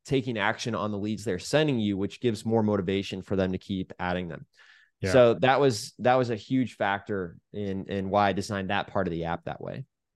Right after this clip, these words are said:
Speaker 2: That's cool. David, what, what's a mistake that you've made along your journey, um, either with the, the Deal Machine or just, just with the rentals?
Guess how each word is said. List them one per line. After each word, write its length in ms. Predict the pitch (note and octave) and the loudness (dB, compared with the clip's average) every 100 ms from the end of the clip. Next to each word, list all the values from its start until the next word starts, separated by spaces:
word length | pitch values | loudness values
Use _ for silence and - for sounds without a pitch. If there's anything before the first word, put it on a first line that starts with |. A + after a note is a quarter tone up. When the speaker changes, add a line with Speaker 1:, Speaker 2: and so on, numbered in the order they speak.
| _ | _
Speaker 2:
That's 200 | - F#2+ | -8 -8
cool. 300 | - G2+ F#2 _ - - - - - | -6 -6 -8 _ -20 -20 -20 -16 4
David, 260 | G#3+ A3+ | 6 8
what, 240 | A#3+ B3+ - | 6 4 0
what's 280 | G#3+ A3+ | 2 4
a 60 | D4+ | 6
mistake 540 | C#4 - - A2+ A2 | 6 6 6 4 4
that 240 | - G#2+ - | 2 2 4
you've 180 | A2+ G2+ | 6 6
made 300 | G#2+ G#2 G#2 | 6 6 4
along 300 | G#2 G#2 G#2 | 4 4 4
your 120 | G2 | 4
journey, 540 | F#2 G#2 G#2 G2+ G2 - | 2 2 4 4 2 -2
um, 580 | E3 G#2 G2+ G2 G2+ F2+ - _ - | 0 2 2 2 2 -2 -8 _ 2
either 260 | G#2+ G2 | 4 4
with 240 | G2+ G2 - | 2 0 0
the, 240 | G2+ G2 | 0 0
the 100 | G2+ | -2
Deal 240 | F#2+ G#2+ G2+ | 0 2 2
Machine 580 | G2+ - G#2+ G2+ G2+ F#2+ | 2 2 2 2 0 -2
or 220 | F2 E2 _ _ _ - | -6 -10 _ _ _ -4
just, 320 | G2+ - - G2 | -4 -4 -8 -8
just 240 | F2+ G#2 - | -2 -2 -2
with 80 | F#2 | -2
the 80 | G2 | 0
rentals? 560 | G2+ G2+ G2+ F#2+ - | 2 2 4 2 0